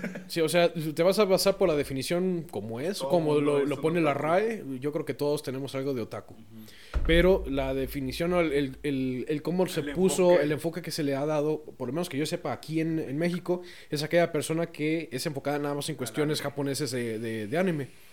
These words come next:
Speaker 2: Eso es lo que, lo que yo considero, este, que aquí se maneja como otaku. Entonces, ¿cómo lo quieres manejar?
Speaker 1: Es que sí, bueno, vamos a enfocarlo en, en japonés. Creo que es donde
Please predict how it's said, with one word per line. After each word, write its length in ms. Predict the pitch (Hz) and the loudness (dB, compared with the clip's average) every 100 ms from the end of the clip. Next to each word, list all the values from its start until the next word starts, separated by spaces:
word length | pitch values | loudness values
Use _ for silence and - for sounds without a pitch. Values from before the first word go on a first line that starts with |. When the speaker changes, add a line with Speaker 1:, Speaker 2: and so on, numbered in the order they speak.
| - | 0
Speaker 2:
Eso 260 | 160 151 | 2 2
es 40 | 156 | 0
lo 140 | 156 | 0
que, 580 | 143 131 127 117 107 98 107 | 0 0 0 -2 -4 -8 -10
lo 140 | 117 | -8
que 80 | 123 | -6
yo 120 | 123 | -6
considero, 840 | 123 131 131 117 117 123 120 117 117 | -6 -8 -6 -6 -6 -6 -6 -8 -10
este, 1040 | 110 107 104 - - 107 95 85 76 62 - - - | -12 -12 -10 -10 -12 -10 -10 -10 -12 -14 -18 -20 -6
que 80 | 135 | -6
aquí 360 | 113 151 165 147 | -6 -2 0 0
se 120 | 127 | -4
maneja 340 | 110 107 104 | -8 -8 -12
como 180 | - 117 | -12 -8
otaku. 200 | 185 175 | -6 -4
Entonces, 180 | 147 160 | -4 0
¿cómo 160 | 208 | 4
lo 100 | 190 | 4
quieres 220 | 180 175 160 | 4 0 0
manejar? 440 | 156 151 185 - - | -4 -2 -4 -4 -16
Speaker 1:
Es 100 | 143 | -10
que 100 | 170 | -10
sí, 160 | 175 - | -12 -10
bueno, 340 | 175 196 165 127 120 - - | -6 -4 -4 -6 -10 -20 -14
vamos 240 | 135 143 147 | -12 -10 -8
a 100 | 127 | -8
enfocarlo 420 | 120 - 131 131 | -10 -12 -12 -12
en, 300 | 127 120 110 - | -12 -14 -16 -20
en 240 | 113 110 110 | -18 -16 -18
japonés. 680 | - 113 110 110 107 - - | -16 -16 -14 -16 -16 -20 -20
Creo 160 | - - | -18 -16
que 120 | 123 | -16
es 160 | - | -18
donde 260 | 123 113 | -18 -16